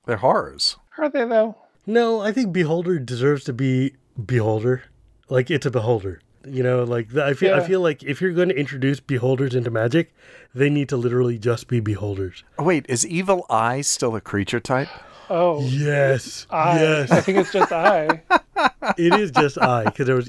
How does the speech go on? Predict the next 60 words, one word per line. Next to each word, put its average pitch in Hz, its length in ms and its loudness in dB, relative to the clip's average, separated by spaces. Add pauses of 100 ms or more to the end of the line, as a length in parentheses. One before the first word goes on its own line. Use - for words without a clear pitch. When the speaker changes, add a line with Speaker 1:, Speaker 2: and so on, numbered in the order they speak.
Speaker 3:
Evil 143 240 -2
Eye 143 160 0
of 147 160 0
Ormsby 135 400 -2
Gore 139 280 0
and 156 120 0
then 127 140 0
Evil 120 260 0
Speaker 1:
Yep. 123 80 6
Speaker 3:
Eye 131 140 2
of 127 100 0
Urborg, 147 560 -2 (100)
and, 127 320 0
uh, 120 360 -2 (600)
then 135 460 0
we 131 140 -4
just 131 180 0
need 139 140 -2
to 131 80 0
have 127 200 0
Evil 135 300 0
Eye 127 320 0
of, 120 400 -2
uh, 117 300 -2 (320)
multi, 131 500 0
many 135 340 0
eyes. 113 320 0
Uh, 139 240 -2 (300)
you 175 140 -2
know 247 80 6
what? 190 320 0
At 151 160 -4
this 190 120 0
point, 214 260 -4
though, 185 120 2
we're 151 180 -2
gonna 143 160 -2
be 139 120 0
starting 156 260 0
to 151 60 0
break 139 280 0
rules, 131 300 0
and 117 80 -4
James 123 200 2
is 113 40 -8
gonna 120 140 0
have 117 100 -2
to 113 80 -6
leave, 170 300 0
so 185 160 2
we're 208 160 0
instead 160 340 0
gonna 127 180 0
not 117 360 0
talk 135 240 2
about 117 200 0
how 123 120 2
to 120 80 0
design 117 320 0
Beholders. 117 560 -4